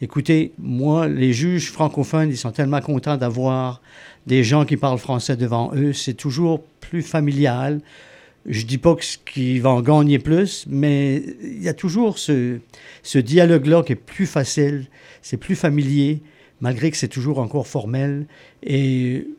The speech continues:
les dernières années, il y a personne qui me demandait beaucoup cette question-là.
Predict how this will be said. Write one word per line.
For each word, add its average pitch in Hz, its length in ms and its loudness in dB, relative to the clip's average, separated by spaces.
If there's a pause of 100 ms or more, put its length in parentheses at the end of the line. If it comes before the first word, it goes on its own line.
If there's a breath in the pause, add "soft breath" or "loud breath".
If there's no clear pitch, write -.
(120)
les 151 160 2
dernières 185 400 4
années, 170 260 4
il 180 60 4
y 156 40 4
a 139 40 4
personne 156 420 -2
qui 151 160 -2
me 139 180 0
demandait 135 540 2
beaucoup 127 320 -4
cette 127 220 -4
question-là. 123 580 -4